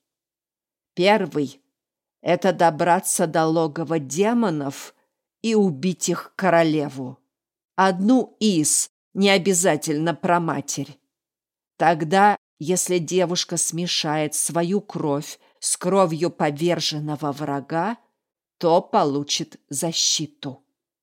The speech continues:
Ни один демон не сумеет её отыскать. Или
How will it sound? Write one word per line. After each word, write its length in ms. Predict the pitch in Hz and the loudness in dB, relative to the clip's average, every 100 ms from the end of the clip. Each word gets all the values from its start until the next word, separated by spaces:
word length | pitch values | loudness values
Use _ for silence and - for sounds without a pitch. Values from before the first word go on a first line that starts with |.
| _ _ _ - | _ _ _ -6
Ни 280 | 180 202 | 0 4
один 600 | 214 214 165 185 175 151 143 | 6 4 2 0 2 2 -2
демон 580 | 135 160 156 196 214 - _ - | 0 2 2 0 -2 -6 _ -4
не 180 | 170 | 0
сумеет 680 | 180 - 175 151 143 160 - | 2 2 2 0 0 -2 -2
её 240 | 190 135 151 | -4 -2 -4
отыскать. 920 | 151 - 170 - - 160 135 - - _ _ _ _ _ _ | -6 -6 -6 -6 -4 -4 -4 -8 -10 _ _ _ _ _ _
Или 600 | 160 160 160 175 202 - | 2 4 2 0 -2 -6